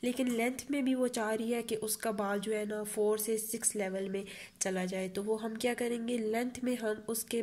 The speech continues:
बालों के लिए जो mixing करेंगे वो करेंगे सिक्स पॉइंट थ्री, उसमें with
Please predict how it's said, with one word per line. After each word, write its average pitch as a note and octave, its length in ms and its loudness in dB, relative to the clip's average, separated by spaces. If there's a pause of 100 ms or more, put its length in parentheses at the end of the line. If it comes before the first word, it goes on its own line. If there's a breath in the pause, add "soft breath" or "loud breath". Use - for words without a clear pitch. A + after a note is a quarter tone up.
बालों G3+ 320 0
के G#3+ 180 0
लिए G#3 300 2
जो G#3 160 0
mixing G3 400 -4
करेंगे G3+ 480 0
वो G3+ 160 -4
करेंगे G3 380 -2 (340 loud breath)
सिक्स - 220 -4
पॉइंट A#3+ 300 0
थ्री, B3 340 0 (840 loud breath)
उसमें A#3+ 760 -2 (260)
with B3 320 0